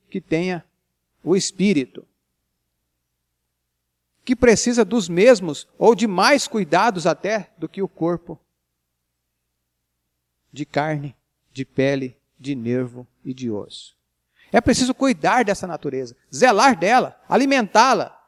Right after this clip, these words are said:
E quando ela estiver doente, precisa procurar Jesus urgentemente para que Jesus trate das suas doenças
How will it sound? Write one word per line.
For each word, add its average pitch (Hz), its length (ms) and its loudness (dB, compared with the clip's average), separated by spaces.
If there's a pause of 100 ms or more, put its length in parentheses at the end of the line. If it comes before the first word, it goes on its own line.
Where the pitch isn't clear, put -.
(140)
E 180 60 -2
quando 269 200 4
ela 262 100 4
estiver 254 240 2
doente, 226 380 2
precisa 254 300 2
procurar 262 400 6
Jesus 247 500 4
urgentemente 285 960 2
para 247 160 0
que 240 100 -6
Jesus 240 320 2
trate 269 340 0
das 240 140 -2
suas 226 220 2
doenças 202 560 -2